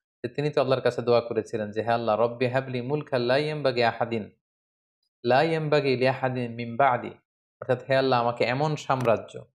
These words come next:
এমন ক্ষমতা আপনি আমাকে দান করুন যেটা আমার পরে আর কাউকে আপনি দিবেন না।"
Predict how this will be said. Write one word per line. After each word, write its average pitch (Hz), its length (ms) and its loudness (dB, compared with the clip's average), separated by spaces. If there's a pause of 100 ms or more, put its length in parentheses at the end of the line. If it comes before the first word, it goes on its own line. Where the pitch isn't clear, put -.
এমন 160 360 0
ক্ষমতা 135 400 0
আপনি 117 220 -2
আমাকে 110 240 0
দান 107 220 -4
করুন 131 240 -2
যেটা 117 240 0
আমার 120 360 0
পরে 120 340 4
আর 101 60 -2
কাউকে 127 360 2
আপনি 101 200 -2
দিবেন 101 240 -8
না।" - 160 -20